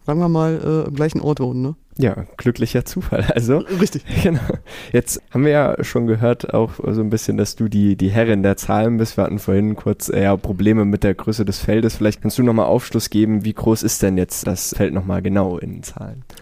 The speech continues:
Speaker 1: Also unser Feld für die B einser ist also auf jeder Fa-, Seite vom Netz sechs Meter vierzig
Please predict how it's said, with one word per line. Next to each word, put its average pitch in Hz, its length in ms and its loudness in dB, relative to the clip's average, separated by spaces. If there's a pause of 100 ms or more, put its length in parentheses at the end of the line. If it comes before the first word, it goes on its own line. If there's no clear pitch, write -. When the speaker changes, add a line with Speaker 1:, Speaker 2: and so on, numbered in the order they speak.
(140)
Speaker 1:
Also 151 380 0 (260)
unser 202 380 2
Feld 185 360 0
für 165 200 0
die 151 420 -4
B 147 220 0
einser 202 500 0 (400)
ist - 240 -6
also 151 460 -2
auf 160 220 -4
jeder 165 180 2
Fa-, - 180 -8
Seite 165 240 0
vom 151 160 0
Netz 160 400 -2
sechs 143 320 -4
Meter 160 400 0
vierzig 156 440 -4